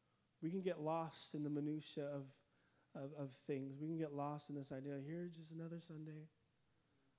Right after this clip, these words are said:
I'm just coming to be fed and then leave." It's more than that. It's more than that. It's more, it, and, and, and so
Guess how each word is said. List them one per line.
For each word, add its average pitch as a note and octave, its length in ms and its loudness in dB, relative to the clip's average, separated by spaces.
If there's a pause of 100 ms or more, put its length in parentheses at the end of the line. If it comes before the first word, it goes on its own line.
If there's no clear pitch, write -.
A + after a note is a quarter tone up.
(240)
I'm B2 100 -12
just D3+ 280 -10
coming C#3+ 320 -10 (1000)
to A#2+ 80 -12
be C3 200 -6
fed B2 100 -10 (1000)
and A2+ 120 -8
then C3 240 -2
leave." C3 220 -4 (880)
It's C3+ 220 -10
more E3+ 180 -2
than F#3+ 200 -4
that. E3 240 -6 (1700)
It's E3 240 -2
more F#3+ 260 4
than F#3+ 180 0
that. D3+ 260 -4 (1600)
It's - 280 -4
more, F#3 400 0
it, F3+ 140 -8 (380)
and, F#3 160 0
and, F#3 200 4
and F#3 220 4
so F#3 320 4